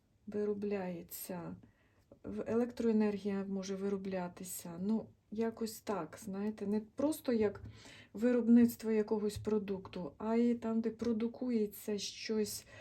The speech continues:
таке от на рівні побуту. Ну,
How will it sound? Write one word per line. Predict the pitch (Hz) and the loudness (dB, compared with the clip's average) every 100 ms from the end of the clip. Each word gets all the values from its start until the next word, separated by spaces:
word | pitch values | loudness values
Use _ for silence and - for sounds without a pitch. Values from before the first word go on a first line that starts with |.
| - - - | -20 -20 -12
таке | 214 214 220 202 190 | -10 -4 -2 0 -2
от | 185 - - | -8 -10 -12
на | - 196 202 202 | -6 -2 -2 0
рівні | 208 220 214 208 208 | 0 0 0 0 0
побуту. | 226 208 185 185 185 170 180 - _ _ _ _ _ _ - _ _ _ _ _ _ _ _ _ _ - - _ _ _ _ _ _ - _ _ _ _ _ _ 226 | 2 2 2 -8 -8 -8 -8 -12 _ _ _ _ _ _ -20 _ _ _ _ _ _ _ _ _ _ -20 -20 _ _ _ _ _ _ -20 _ _ _ _ _ _ 2
Ну, | 240 269 | 2 4